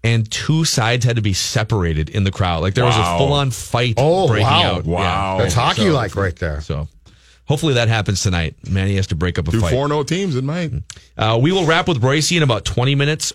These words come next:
Speaker 1: from now. Let's, let's talk about the place to watch the games on Sunday, though. This Lucky's Thirteen pub idea is one you should consider. And you know what? Even if you're not in the mood to go out, which you should be, because if you go out to a Lucky's Thirteen,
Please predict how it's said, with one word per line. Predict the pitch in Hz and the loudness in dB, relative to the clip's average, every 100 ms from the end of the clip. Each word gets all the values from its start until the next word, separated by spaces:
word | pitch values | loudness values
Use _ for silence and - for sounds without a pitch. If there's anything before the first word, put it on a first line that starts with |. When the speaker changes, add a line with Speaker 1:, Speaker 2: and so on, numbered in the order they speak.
| - | -2
Speaker 1:
from | 147 143 | 0 2
now. | 143 151 | 2 0
Let's, | 151 147 165 - - | 0 -2 -2 -8 -8
let's | - 165 | -8 -4
talk | 120 | -2
about | 107 98 - | 0 -2 -4
the | 104 | -6
place | 98 127 117 | -2 0 0
to | 117 | 2
watch | 98 104 - | 0 0 0
the | 87 | 0
games | 92 98 85 | 2 2 0
on | 78 | -2
Sunday, | - 104 92 85 | 0 0 0 0
though. | 76 73 82 | -2 -2 -2
This | 107 | -2
Lucky's | 113 143 151 165 143 | 0 0 2 0 0
Thirteen | - 135 - 139 123 104 | 0 -2 0 0 2 2
pub | 110 104 | 2 2
idea | 95 87 82 | 2 2 0
is | 82 92 | 0 0
one | 101 98 | 0 2
you | 95 | 0
should | 101 95 | 0 0
consider. | 87 107 95 98 | -2 0 0 0
And | 139 | 0
you | |
know | 185 233 | 0 0
what? | 220 226 _ | 0 -2 _
Even | 180 262 | -4 -2
if | 294 - | -2 0
you're | 139 160 180 | 2 2 2
not | 147 147 160 - _ _ _ _ _ _ | 2 0 -2 -8 _ _ _ _ _ _
in | 170 165 | 0 2
the | |
mood | 147 151 151 | 4 2 2
to | 135 | 0
go | 117 101 | 2 2
out, | 107 170 - _ _ _ | 0 -2 -6 _ _ _
which | - 208 - | -4 -2 2
you | |
should | 147 170 131 | 2 2 2
be, | 92 95 | 0 0
because | 104 110 101 - | 0 0 0 -2
if | 160 | -2
you | 156 | 2
go | 135 127 | 2 2
out | 127 | 0
to | 131 | 0
a | 110 | 0
Lucky's | 113 113 101 | 0 -2 0
Thirteen, | 113 101 - 110 92 87 | 0 0 0 2 2 0